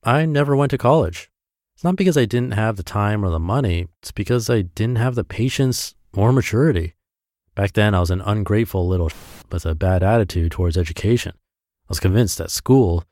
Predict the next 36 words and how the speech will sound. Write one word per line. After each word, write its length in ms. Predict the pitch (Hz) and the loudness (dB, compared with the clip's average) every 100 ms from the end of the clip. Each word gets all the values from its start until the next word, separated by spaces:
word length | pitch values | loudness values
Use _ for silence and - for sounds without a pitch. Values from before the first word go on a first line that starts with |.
| _ _ _ | _ _ _
was 140 | 85 | -6
for 100 | - | -4
fools. 520 | - 113 117 - - - _ _ _ _ _ _ _ - | -4 0 0 -2 -10 -16 _ _ _ _ _ _ _ -4
In 100 | 107 | 0
hindsight, 460 | 139 127 120 104 | 2 2 2 2
the 80 | 104 | 0
only 180 | 101 87 | 0 -2
fool 300 | - 101 87 | 0 0 0
was 280 | 85 78 - | -2 -4 -2
me. 460 | 117 120 82 85 - | 0 2 0 -6 -8
I 80 | 85 | -6
wish 200 | 95 92 | -4 -4
I 60 | |
could 160 | 85 80 | -4 0
go 160 | 90 | 0
back 260 | 85 92 90 | 2 0 0
and 140 | 87 | -2
slap 300 | - 104 104 | -2 0 0
my 100 | 82 82 | 0 -2
eighteen-year-old 560 | 85 - 82 80 78 - | -2 -2 -2 0 -2 -2
self. 420 | 82 76 85 _ _ _ | -2 -2 -4 _ _ _
Don't 140 | - 95 | -4 0
we 100 | 85 | 2
all? 300 | 92 80 - _ _ _ _ _ _ - | 0 -2 -6 _ _ _ _ _ _ 0
However, 440 | 131 131 131 - - | 2 4 2 -2 -4
much 260 | 135 156 - | -4 -4 -4
to 100 | 165 | -4
everyone's 320 | 156 151 - | -2 -2 -2
surprise, 480 | 131 143 156 131 113 | 0 2 4 2 0
I've 240 | 98 - - | -4 -8 -6
actually 320 | 123 - 165 | -6 -4 -4
grown 340 | 120 113 123 123 | 0 0 2 2
up 140 | 151 | 0
to 80 | 131 | -2
become 420 | 127 120 135 143 | 0 0 0 0
a 180 | 131 131 | 0 -2